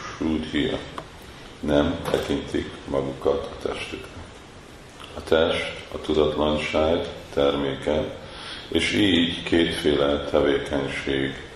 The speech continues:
jellemzi. Testi felfogásban, amikor azt hiszük, hogy az érzék kielégítés segít rajtunk, illúzióban vagyunk. Az illúzió másik fajta,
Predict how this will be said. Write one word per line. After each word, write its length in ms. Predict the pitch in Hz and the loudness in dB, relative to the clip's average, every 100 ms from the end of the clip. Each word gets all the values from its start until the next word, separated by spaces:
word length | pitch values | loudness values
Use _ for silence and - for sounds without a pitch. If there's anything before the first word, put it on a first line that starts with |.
| - - | -18 -6
jellemzi. 680 | 67 62 58 - - - - - - - - - - - - | 2 2 2 0 -4 -4 -6 -12 -16 -18 -18 -18 -18 -16 -2
Testi 640 | - 67 - - 80 82 - - | 2 2 0 0 0 0 -6 4
felfogásban, 1120 | 73 65 65 71 71 69 - - 73 80 - - - - - - - | 4 6 2 2 2 2 0 0 2 2 -4 -10 -16 -16 -16 -14 0
amikor 640 | 80 78 78 76 73 78 | 4 4 4 6 6 6
azt 300 | 78 76 - | 6 6 4
hiszük, 440 | 78 - - 80 78 - - | 4 2 2 0 -2 -8 -2
hogy 380 | - 76 73 76 - - | 4 6 6 4 -2 0
az 500 | 73 73 71 71 - | 4 6 4 0 2
érzék 480 | 76 76 76 69 71 - - - | 4 4 4 2 -2 -4 -12 0
kielégítés 840 | 78 69 69 67 - 76 73 76 - - - | 4 4 4 -2 -4 0 2 0 -4 -8 -2
segít 440 | 73 71 69 67 - | -2 0 -2 -4 0
rajtunk, 500 | 69 65 65 85 98 110 - - - - - | 2 2 0 -4 -6 -8 -12 -14 -14 -12 -4
illúzióban 680 | 78 73 71 - - 67 69 | 0 2 2 0 -2 -4 -4
vagyunk. 420 | - - - 62 - - - - - - - - - | -4 -4 -8 -12 -14 -16 -16 -12 -10 -8 -12 -14 -2
Az 160 | 71 | 2
illúzió 480 | 76 78 78 73 69 | 4 4 4 4 4
másik 460 | 71 92 - - - | 6 6 6 2 0
fajta, 880 | - - 65 65 - 69 71 - | -2 0 0 0 0 2 2 -2